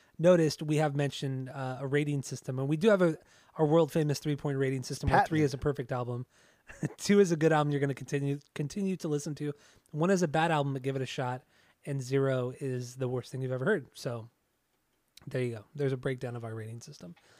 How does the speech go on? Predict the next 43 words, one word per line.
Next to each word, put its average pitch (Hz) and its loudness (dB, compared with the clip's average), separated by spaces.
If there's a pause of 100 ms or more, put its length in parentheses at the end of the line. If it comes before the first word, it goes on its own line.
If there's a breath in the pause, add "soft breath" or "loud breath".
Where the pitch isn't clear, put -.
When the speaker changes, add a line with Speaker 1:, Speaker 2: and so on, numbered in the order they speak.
(1080 soft breath)
Speaker 1:
So, 147 6 (440 loud breath)
so - 2
let's 214 6
move 226 4
on 214 6
to 202 2
my 190 4
number 185 4
three, 139 -2 (100)
or 156 6
move 165 6
on 165 6
to - -2
your 160 4
number 139 0
three. 127 -8
I'm 120 -6
sorry. 135 -14
Speaker 2:
You 139 -2
can 269 -2
do 320 2
number 247 2
Speaker 1:
Uh, 143 4
Speaker 2:
three 143 4
Speaker 1:
wait. 185 6
Speaker 2:
first. 190 0 (100)
Spice 214 2
it 277 0
Speaker 1:
No. 285 6
Speaker 2:
up. 170 2 (280)
I 165 -6
wanna 180 2
spice 196 6
it - 4
Speaker 1:
No, 285 6
Speaker 2:
up. 302 2
Speaker 1:
what 339 4
do 349 6
you 269 8
Speaker 2:
Spice 277 6
Speaker 1:
got? - 2
Speaker 2:
it 349 4
up. 330 6